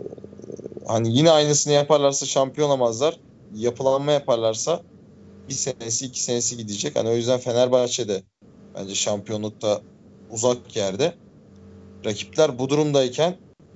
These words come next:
ki Trabzon'da şampiyon olamazsa, şimdi Sörlot'un ben satılacağını düşünüyorum. Uğurcan da muhtemelen, e, ayrılacaktır. E,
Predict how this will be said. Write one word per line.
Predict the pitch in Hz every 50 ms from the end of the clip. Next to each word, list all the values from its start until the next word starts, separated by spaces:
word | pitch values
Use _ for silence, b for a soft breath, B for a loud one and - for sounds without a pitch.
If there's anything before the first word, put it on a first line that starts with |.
| - - -
ki | - 131 117
Trabzon'da | - 131 127 123 120 127 127 127 123
şampiyon | - 131 120 117 117 131 131
olamazsa, | 135 131 127 123 117 - - 127 139 117 - - - -
şimdi | - - 110 -
Sörlot'un | - - 117 123 127 127 123 - 127 123
ben | 123 120
satılacağını | 120 - 113 117 - 120 117 117 120 123 127 123
düşünüyorum. | 117 - - 107 107 107 107
Uğurcan | 110 110 113 113 117 127 127 127
da | 123
muhtemelen, | 117 110 107 110 - 104 104 104 101 101 101 101 - - - - - - - - - - -
e, | - -
ayrılacaktır. | 64 87 104 107 104 104 104 104 110 107 95 - - 156 156 - - - - - - - - - - - - - - -
E, | -